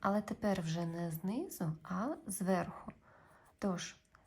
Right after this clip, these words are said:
перевертаємо нашу деталь і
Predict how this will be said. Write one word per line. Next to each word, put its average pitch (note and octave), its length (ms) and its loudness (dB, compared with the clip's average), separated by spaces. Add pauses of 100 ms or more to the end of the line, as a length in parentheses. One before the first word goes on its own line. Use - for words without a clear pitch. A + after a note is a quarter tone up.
перевертаємо A3+ 840 2
нашу E3 380 -2
деталь G3+ 540 0 (580)
і D#4 240 2